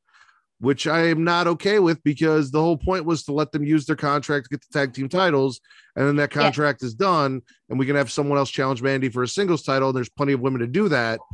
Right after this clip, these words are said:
Speaker 1: So why are we gonna, that makes me feel like they're not gonna win the tag team titles, 'cause I don't see Roxanne being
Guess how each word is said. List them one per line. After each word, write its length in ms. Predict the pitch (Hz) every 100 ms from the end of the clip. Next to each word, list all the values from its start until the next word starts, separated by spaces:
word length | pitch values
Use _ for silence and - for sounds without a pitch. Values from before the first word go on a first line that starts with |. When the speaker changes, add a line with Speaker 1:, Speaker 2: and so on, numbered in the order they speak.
| - _ _ _
Speaker 1:
So 180 | -
why 200 | 123 143
are 80 | 156
we 80 | 156
gonna, 360 | 156 151 113 117 117
that 180 | 151 156 95
makes 280 | 135 165 -
me 120 | 165
feel 180 | 151 170
like 160 | 156
they're 100 | 131
not 200 | 156 156
gonna 140 | 151 147
win 120 | 156
the 80 | 135
tag 220 | 147 139
team 100 | 131
titles, 280 | 131 156 113
'cause 120 | 123
I 60 | 131
don't 140 | 143
see 120 | 151
Roxanne 540 | 143 139 135 - 147 127
being 340 | 135 135 127